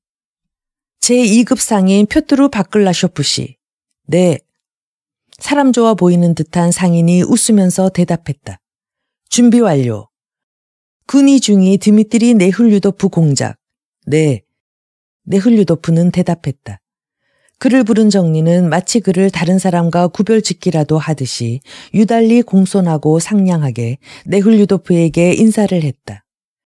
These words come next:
육군 대위 유리 드미트리예비치 단첸코 씨, 상인 그리고리 예피모비치 클레쇼프 씨. 두 사람을 빼놓고는 모두 출정하였다. "그럼 여러분,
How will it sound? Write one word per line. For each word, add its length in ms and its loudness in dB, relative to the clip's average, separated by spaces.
육군 380 0
대위 560 2
유리 300 4
드미트리예비치 1080 0
단첸코 520 0
씨, 340 -8
상인 520 2
그리고리 640 2
예피모비치 800 0
클레쇼프 580 -2
씨. 320 -12
두 100 2
사람을 400 2
빼놓고는 720 0
모두 260 0
출정하였다. 880 -6
"그럼 300 0
여러분, 500 -2